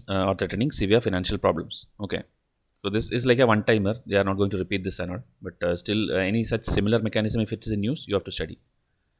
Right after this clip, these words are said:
Now this was a little tricky, but the options made it easy for you. Which of the following is, are the advantages of practicing drip irrigation? So if you see, drip irrigation is what?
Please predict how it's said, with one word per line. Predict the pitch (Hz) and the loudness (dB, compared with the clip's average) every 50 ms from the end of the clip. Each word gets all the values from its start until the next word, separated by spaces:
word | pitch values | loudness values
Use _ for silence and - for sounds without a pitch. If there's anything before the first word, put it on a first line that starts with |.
| _ _ _ _ _ _ _ - | _ _ _ _ _ _ _ -4
Now | 101 104 | 0 2
this | 107 110 - | 2 2 4
was | 123 113 | 2 2
a | 113 | 0
little | 110 123 117 | 0 -4 -4
tricky, | 117 117 107 - - 107 120 165 - _ | -4 -4 -4 -2 -2 -2 -2 -4 -4 _
but | - 104 | -10 -6
the | 98 - | -4 0
options | - 98 98 - 120 120 120 123 | 0 0 0 -2 -4 -4 -2 0
made | 110 101 | 0 0
it | 104 98 | 0 0
easy | 107 98 92 90 87 | 0 -2 -2 -2 -2
for | - 87 - | -4 -6 -6
you. | 85 80 - _ _ _ _ _ _ _ _ | -8 -10 -14 _ _ _ _ _ _ _ _
Which | - 98 117 | -4 2 4
of | 113 113 | 4 4
the | 120 | 4
following | - 113 104 104 107 113 120 | 4 6 6 6 6 6 4
is, | - 98 107 - - | 2 0 0 0 2
are | 90 98 98 | 2 2 4
the | 98 117 120 - | 4 2 2 2
advantages | 95 95 101 104 101 90 107 101 101 104 - | 4 4 4 2 2 2 0 -2 -2 0 0
of | 104 107 143 - - _ _ | 0 0 0 0 -6 _ _
practicing | - 98 92 - - 101 113 113 113 | -2 -2 -2 -2 -2 -4 -2 -2 0
drip | 95 107 101 - - | 0 0 0 0 0
irrigation? | 95 92 85 85 82 - - - - _ _ _ _ _ _ _ _ _ _ - | 0 0 0 -4 -4 -4 -8 -12 -16 _ _ _ _ _ _ _ _ _ _ -8
So | - 104 | -2 -2
if | 92 107 | 0 0
you | 107 | 2
see, | 98 117 | 2 2
drip | 110 107 107 - 123 | 4 2 2 4 4
irrigation | 113 117 110 117 - - | 4 6 6 4 4 2
is | 113 95 101 | 0 2 4
what? | 90 85 - - | 2 2 2 -2